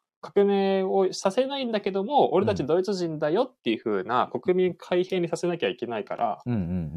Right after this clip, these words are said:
Speaker 2: ん。
Speaker 1: その格差を埋めて、
Speaker 2: うん。
Speaker 1: 「俺たちはドイツに所属してるよ。君たちはドイツ人だよ。ほら、同じドイツの歌を歌おうね。みな、ドイツ語喋ろうね。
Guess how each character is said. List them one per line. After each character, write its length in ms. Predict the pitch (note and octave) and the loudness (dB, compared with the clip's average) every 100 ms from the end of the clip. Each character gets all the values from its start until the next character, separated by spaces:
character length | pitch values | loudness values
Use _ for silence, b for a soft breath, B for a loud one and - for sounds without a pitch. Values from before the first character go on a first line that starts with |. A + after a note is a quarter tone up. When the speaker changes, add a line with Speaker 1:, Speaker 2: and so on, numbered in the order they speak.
| F2 | -4
Speaker 2:
ん。 100 | D2+ - _ _ _ _ _ _ _ _ _ _ _ _ _ _ | -6 -10 _ _ _ _ _ _ _ _ _ _ _ _ _ _
Speaker 1:
そ 140 | - | -8
の 260 | A2+ G2+ - | -4 -2 -4
格 240 | - A2+ - | -2 -2 -2
差 220 | - G2 | 0 2
を 340 | G#2+ D3 F#2+ _ _ _ _ _ _ _ _ _ _ - | 2 0 -2 _ _ _ _ _ _ _ _ _ _ -4
埋 80 | B2+ | -2
め 180 | D3+ | -2
て、 440 | - G3 F3+ F#2 - | -2 2 2 0 -2
Speaker 2:
う 60 | G#2 | 0
ん。 260 | F#2 D#2 - _ _ _ _ _ _ _ b b b b b - | 0 -2 -12 _ _ _ _ _ _ _ b b b b b 2
Speaker 1:
「俺 160 | F3+ A3 | 4 4
た 120 | G#3 | 2
ち 140 | - | 0
は 360 | C3 E3+ - - _ | 0 2 0 -2 _
ド 180 | G3 C4 | 2 2
イ 120 | C4 | 0
ツ 160 | - F3+ | -2 -2
に 180 | G3 G3 | 0 0
所 140 | C#3+ | 0
属 220 | B2 B2 | -2 -2
し 60 | B2 | -4
て 120 | C3+ | -2
る 60 | B2+ | -2
よ。 180 | F3+ - | -4 -4
君 180 | - A#3+ | -4 0
た 100 | F#3+ | 0
ち 120 | A#2 | 0
は 100 | F#2 | -2
ド 120 | D3 | 0
イ 60 | F#3 | 2
ツ 120 | G3 | 2
人 180 | E3 G#2+ | 2 -4
だ 80 | F#2 | -2
よ。 180 | E3+ - | -4 -4
ほ 100 | - | 2
ら、 100 | A#2+ | 2
同 240 | A#2 D3 | 2 -2
じ 120 | D3 | -2
ド 120 | D3 F3+ | 2 2
イ 60 | |
ツ 100 | F3 | 2
の 80 | G#2 | -4
歌 180 | G2+ G#2 | 0 0
を 60 | |
歌 240 | G2 B2+ B2+ | 0 0 0
お 120 | G#2+ | 0
う 40 | |
ね。 200 | F#2+ C#3+ - | -4 -10 -8
み 80 | C#3 | -6
な、 100 | E3+ | -4
ド 220 | C#3+ C#3 | -2 -2
イ 60 | D#3 | -2
ツ 100 | D#3 | -2
語 100 | D3+ | -2
喋 220 | D3+ D#3 | -2 -2
ろ 140 | D3 | -2
う 40 | F#2+ | -2
ね。 200 | C3+ | -8